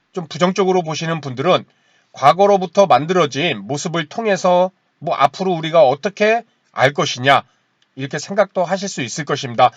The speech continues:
물론 차트라는 것이 이평선이든 캔들이든 이미 나타난 결과죠. 그렇죠? 결과물이기 때문에 앞으로 이 차트만 본다고 해서 뭐 줄 몇 개 긋고 뭐 선 몇 개 한다고 해서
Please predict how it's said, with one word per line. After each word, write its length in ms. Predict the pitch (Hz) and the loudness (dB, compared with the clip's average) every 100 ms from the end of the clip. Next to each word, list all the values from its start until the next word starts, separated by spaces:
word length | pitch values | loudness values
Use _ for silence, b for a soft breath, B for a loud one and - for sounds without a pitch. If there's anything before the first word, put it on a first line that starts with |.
| B B B | B B B
물론 320 | 151 202 214 | -2 4 4
차트라는 480 | - 226 - 226 214 | 4 -4 4 4 4
것이 240 | 196 202 | -2 -2
이평선이든 960 | 190 165 165 202 196 196 185 190 196 190 185 | -6 -4 0 0 2 0 2 4 4 2 -2
캔들이든 680 | 233 233 220 139 170 151 - b b | -8 -6 -4 0 4 4 0 b b
이미 500 | 151 160 190 233 247 _ _ _ _ _ | -8 -4 -2 -4 -8 _ _ _ _ _
나타난 540 | 117 147 165 190 190 185 | -4 -2 0 2 2 0
결과죠. 640 | - 131 147 147 117 101 _ _ _ _ | -6 -2 2 2 2 -4 _ _ _ _
그렇죠? 380 | - 104 - 165 b b - | -20 -10 -2 -2 b b -6
결과물이기 640 | 139 165 208 208 202 196 | 0 6 6 6 0 -2
때문에 440 | 180 190 196 190 180 | -2 -2 2 0 2
앞으로 520 | 135 151 - 180 190 180 _ _ _ _ _ - | 0 0 0 0 0 -2 _ _ _ _ _ -12
이 220 | 190 190 - _ _ | -8 -8 -10 _ _
차트만 520 | - 247 - 220 202 | -2 -2 0 2 2
본다고 400 | - 156 170 165 | 2 0 2 4
해서 360 | 143 123 151 131 b b | 0 4 4 4 b b
뭐 160 | - 156 | -10 -8
줄 320 | - 185 202 | -4 -2 0
몇 180 | 143 151 | 0 0
개 140 | 196 | 0
긋고 560 | 190 156 127 180 180 - _ _ _ _ | 0 -4 -4 4 4 4 _ _ _ _
뭐 120 | 135 | -12
선 300 | 131 - 214 | -6 -4 -4
몇 160 | 156 143 | -4 -2
개 80 | 185 | -2
한다고 400 | 175 214 202 190 | -2 2 2 2
해서 280 | 156 214 | 2 2